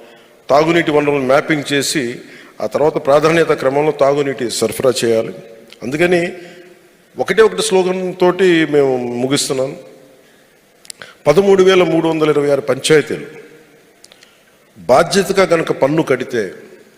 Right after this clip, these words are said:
మన ప్రాథమిక అవసరాలు మనమే తీర్చుకుంటాం. So బాధ్యతగా పన్ను కట్టండి, ప్రాథమిక అవసరాలు తీర్చుకోండి అన్న నినాదం ప్రతి పంచాయతీకి, ప్రతి గ్రామానికి వెళ్ళాలని కోరుకుంటూ ఇక్కడికి విచ్చేసిన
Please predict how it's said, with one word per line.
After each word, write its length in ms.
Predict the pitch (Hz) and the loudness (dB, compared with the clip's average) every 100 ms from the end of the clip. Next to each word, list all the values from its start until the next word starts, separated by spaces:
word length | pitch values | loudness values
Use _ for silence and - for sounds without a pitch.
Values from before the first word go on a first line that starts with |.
| - | -8
మన 80 | 113 | -6
ప్రాథమిక 560 | - 131 156 180 165 | -2 0 2 2 2
అవసరాలు 420 | 147 135 143 139 | 0 0 0 0
మనమే 300 | 127 123 131 | 0 -2 -4
తీర్చుకుంటాం. 540 | 127 113 - 101 82 85 - _ _ _ _ _ - | -6 -8 -10 -14 -14 -18 -20 _ _ _ _ _ -4
So 80 | |
బాధ్యతగా 580 | 110 123 143 160 175 170 | -2 2 2 2 2 0
పన్ను 260 | - 151 151 | 0 0 0
కట్టండి, 340 | 143 139 143 | 0 -2 -4
ప్రాథమిక 480 | 143 123 135 147 139 | 0 2 2 2 2
అవసరాలు 340 | 135 - 139 | 0 2 0
తీర్చుకోండి 800 | 135 147 131 - 156 143 131 123 - - - - | 0 -2 -2 0 2 2 2 -2 -4 -16 -20 -14
అన్న 140 | 139 131 | -2 0
నినాదం 600 | 123 135 165 170 156 135 | 2 4 4 4 4 2
ప్రతి 480 | 120 117 147 143 139 - - - | -4 -4 -2 -2 -4 -10 -16 -6
పంచాయతీకి, 500 | 143 143 151 151 147 | -4 2 2 2 -4
ప్రతి 280 | 139 127 131 | -4 -4 -2
గ్రామానికి 460 | 117 127 135 135 | 2 2 2 0
వెళ్ళాలని 320 | 120 117 120 113 | 0 0 0 0
కోరుకుంటూ 540 | 113 117 127 123 110 - - - - - - - _ _ _ _ - - 1077 - - - - - - - - _ _ _ _ _ _ - | 0 0 0 -4 -6 -8 -18 -20 -20 -20 -20 -20 _ _ _ _ -6 -4 -2 -4 -6 -6 -8 -14 -20 -20 -20 _ _ _ _ _ _ -10
ఇక్కడికి 260 | - 135 | -4 -2
విచ్చేసిన 580 | 123 123 151 131 147 131 | -2 0 2 2 2 0